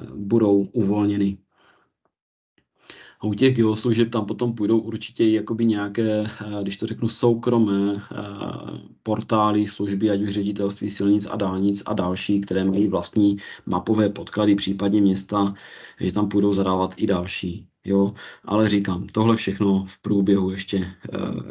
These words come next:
roku následujícího času, jak se to bude vyvíjet, budeme informovat.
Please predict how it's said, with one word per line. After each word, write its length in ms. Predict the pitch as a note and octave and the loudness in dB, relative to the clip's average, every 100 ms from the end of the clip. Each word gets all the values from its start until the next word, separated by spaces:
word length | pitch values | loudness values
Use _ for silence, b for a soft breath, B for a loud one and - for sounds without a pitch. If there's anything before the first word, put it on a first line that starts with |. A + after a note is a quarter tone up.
| G2+ | 0
roku 280 | G2+ G#2 | 0 2
následujícího 720 | G2+ F#2 - G2 F#2+ F#2+ G2+ G2 | 2 2 0 0 2 2 2 0
času, 480 | F#2+ - G2+ F#2 - B B | -2 -4 -2 -4 -6 B B
jak 180 | F#2+ G2 | -2 0
se 100 | - | 0
to 100 | G2 | 2
bude 160 | F#2 G2+ | 2 2
vyvíjet, 560 | F#2+ F#2 F#2 F2 - _ | 2 0 0 -2 -8 _
budeme 340 | - G2+ G2+ F#2+ | -4 2 6 6
informovat. 600 | F2+ - G2 F#2+ F#2+ | 4 0 2 2 0